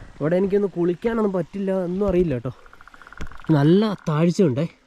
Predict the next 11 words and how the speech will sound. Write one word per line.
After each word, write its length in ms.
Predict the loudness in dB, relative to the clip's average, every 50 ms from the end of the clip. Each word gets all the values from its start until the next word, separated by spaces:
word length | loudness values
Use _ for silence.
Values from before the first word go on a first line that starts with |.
| _ _ _ _ _ _ _ _ -20 -20 -20 -20 -20 -20 -20 -20 -20 -20 -20 -20 -20 -20 -20 -20 _ -4
നല്ല 360 | 0 0 2 2 2 2 0 0 0 0
താഴ്ചയുണ്ട്. 420 | 0 -2 -2 -2 -6 -6 -8 -8 -12 -16 -20 -20 -20 -20 -20 -20 -20 -20 -20 -20 -20 -20 -20 -20 -20 -20 -20 -20 -14 -12
മൊത്തം 220 | -10 -6 -6 -6 -4 -4
പായൽ 220 | -4 -2 -2 0 0
പിടിച്ച് 180 | -2 -2 -2 -6
കിടക്കുവാ. 260 | -6 -6 -10 -12 -14 -14 -16 _ _ _ _ _ _ _ -20 _ -20 -20 -20 -20 -20 -20 -20 -20 -20 -20 -20 -20 -20 -20 _ _ _ _ _ _ -20 -14 -14
അപ്പുറത്ത് 300 | -14 -8 -6 -6 -4 -2 -2 0
വേറൊരു 220 | 0 -2 -4 -2 -2
ചെറിയ 200 | -2 0 0 -2 -2 -2
പൂളും 200 | -2 -2 0 0 -2
ഉണ്ട്. 120 | -4 -6